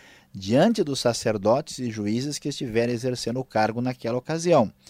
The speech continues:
Os juízes investigarão o caso e, se ficar provado que a testemunha mentiu e deu falso testemunho contra o próximo,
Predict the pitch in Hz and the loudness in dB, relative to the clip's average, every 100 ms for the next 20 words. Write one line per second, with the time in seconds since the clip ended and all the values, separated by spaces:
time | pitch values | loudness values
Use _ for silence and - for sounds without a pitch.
0 | - - _ - 107 113 120 156 190 135 | -20 -20 _ -6 -2 0 2 2 0 -2
1 | 190 220 170 139 135 113 104 101 101 - | 0 0 0 -2 -2 -2 -2 -4 -4 0
2 | 117 165 190 190 185 143 - 123 113 117 | 2 2 -2 -6 -6 -6 -6 -8 -2 0
3 | 117 - 123 101 110 107 95 104 - 104 | 0 2 2 4 2 2 -2 -8 -8 -8
4 | - 104 98 101 123 180 156 - 135 107 | -4 -4 -2 -2 0 -2 -2 0 0 0
5 | 110 107 101 95 - 110 127 107 110 - | -4 -4 -6 -6 -8 -6 -2 0 0 -2
6 | 104 160 - 165 202 - | -6 -6 0 2 2 0